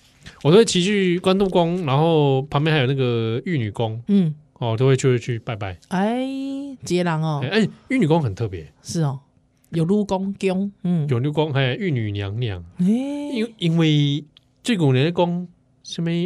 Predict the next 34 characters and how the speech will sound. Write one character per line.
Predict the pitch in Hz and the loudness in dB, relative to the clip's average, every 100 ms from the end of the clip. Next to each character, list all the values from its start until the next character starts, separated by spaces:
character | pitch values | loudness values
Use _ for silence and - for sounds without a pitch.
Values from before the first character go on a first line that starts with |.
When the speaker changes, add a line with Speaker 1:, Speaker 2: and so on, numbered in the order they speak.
| 202 | -2
Speaker 1:
哎， | 135 131 135 | -2 0 -2
妈 | 160 | -2
祖 | 165 190 151 | 0 0 0
关-， | 156 160 | -2 -4
关 | 175 165 | -4 -2
圣 | 160 | -2
帝 | 156 | -2
君 | 151 151 | 0 0
东 | 147 | 0
西 | 120 | -2
中 | - 107 | -4 -4
过 | 143 | -2
来 | 127 92 | -2 -2
嘛。 | 90 - - 175 | -8 -10 -2 0
Speaker 2:
<laughs> | 156 175 | 0 -4
是。 | 165 175 165 | -6 -6 -4
Speaker 1:
哎， | 160 | -2
这 | 123 151 | 0 0
是， | 127 110 98 98 104 - _ | 0 -2 -4 -6 -10 -14 _
这 | - | -4
个 | 131 | -2
是 | 123 139 | -2 -2
历 | 165 | -4
史 | 131 107 | -4 -4
因 | 113 123 | -4 -4
素 | 131 113 | -4 -4
嘛。 | 98 | -4
Speaker 2:
对， | 165 151 | -4 -4
对， | 143 | -8
对。 | 139 127 - | -8 -12 -8
Speaker 1:
哎， | - 160 - _ - - - _ - - | -4 -4 -6 _ -20 -20 -20 _ -8 0
玉 | |
女 | 262 151 | 2 2
宫 | 104 143 156 165 156 | 2 0 0 -2 -6